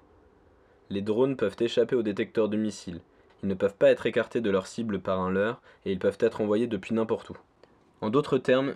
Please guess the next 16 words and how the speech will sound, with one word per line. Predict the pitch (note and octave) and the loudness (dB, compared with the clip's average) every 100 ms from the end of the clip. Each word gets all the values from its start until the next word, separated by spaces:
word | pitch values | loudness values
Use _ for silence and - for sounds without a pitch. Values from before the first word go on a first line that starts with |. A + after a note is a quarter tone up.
| - | -8
puisque | - - A2+ | -12 -6 0
les | G#2 | 0
drones | G#2+ C3 B2+ | 2 2 0
produits | - A#2+ B2 A#2+ | -2 -4 0 0
à | |
grande | F#2+ G2 A#2 | 0 0 0
échelle | A#2 - A#2+ | 0 0 -2
comme | A#2 F#2+ | -2 -2
le | F#2 | -2
D | F#2+ A2+ | -6 -4
J | A2+ A2 | -2 0
I | A2 G2+ | 0 -2
Phantom | - A2+ G#2 A#2 | -4 -4 -2 -2
sont | G#2 F#2+ | -2 -4
légalement | F#2 A2 A#2 A2+ | -2 2 2 2
commercialisés, | A2+ G#2+ G2+ - G2+ F#2+ F#2 | -2 -2 -4 -4 -4 -4 -4